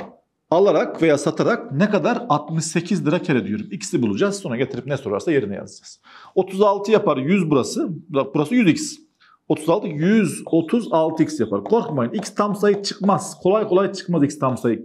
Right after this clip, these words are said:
yüzde konusunda. Yüz otuz altıya böleriz. Doğru mu? Sonra bu iki katı zaten. X eşittir ne olur? Bir bölü iki olur. Ne sormuş diye bakalım. Buna göre, bak buraya hep okuyorum. Bak hiç şıkka bakmadım şimdiye kadar.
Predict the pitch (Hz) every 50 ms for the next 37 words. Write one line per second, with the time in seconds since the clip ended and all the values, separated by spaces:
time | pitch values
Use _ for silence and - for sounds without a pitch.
0 | - - 127 117 113 127 135 123 123 117 107 - 110 107 107 107 - - - -
1 | - - _ _ - 180 202 190 - - 185 180 151 143 - - 131 131 - 151
2 | 175 202 185 202 190 - - - - - _ - 147 160 196 226 202 143 - -
3 | - - - - _ _ _ - - 175 156 170 180 175 - - - - _ _
4 | _ - - - - - - - 143 - - 98 107 104 95 - - 180 185 185
5 | 185 185 180 - 151 127 - - - - 202 175 175 185 175 180 190 196 143 147
6 | 175 185 160 131 143 165 170 151 - - 110 95 - - - - - _ _ _
7 | _ _ - - - - _ _ _ _ - 170 226 226 220 202 180 156 147 131
8 | - - 139 135 135 160 - 170 185 226 214 - - 185 202 233 214 208 160 175
9 | 208 - - 120 - - 156 160 160 196 180 175 - - 151 139 127 110 110 104
10 | - - - - - - - 175 151 151 - - 127 110 - - 110 110 107 98
11 | 98 101 -